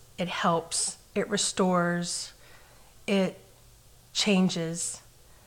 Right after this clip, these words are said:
Um, for me, it is how I have recovered from many things and healed and been made better.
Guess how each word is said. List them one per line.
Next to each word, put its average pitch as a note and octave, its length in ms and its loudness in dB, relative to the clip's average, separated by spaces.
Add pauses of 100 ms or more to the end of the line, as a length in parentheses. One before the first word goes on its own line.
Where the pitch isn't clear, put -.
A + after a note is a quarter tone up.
(540)
Um, F#3 640 0 (520)
for G3 200 4
me, G3 420 4
it G3+ 160 2
is F#3 180 0
how F3+ 260 2
I F3 140 4
have E3+ 240 -2
recovered F3 600 -2 (680)
from F3+ 280 2
many F3 260 2
things D#3+ 760 -8 (220)
and F3 160 -2
healed E3+ 560 -2 (400)
and F3+ 160 2
been E3+ 220 2
made E3 240 -2
better. D#3+ 440 -4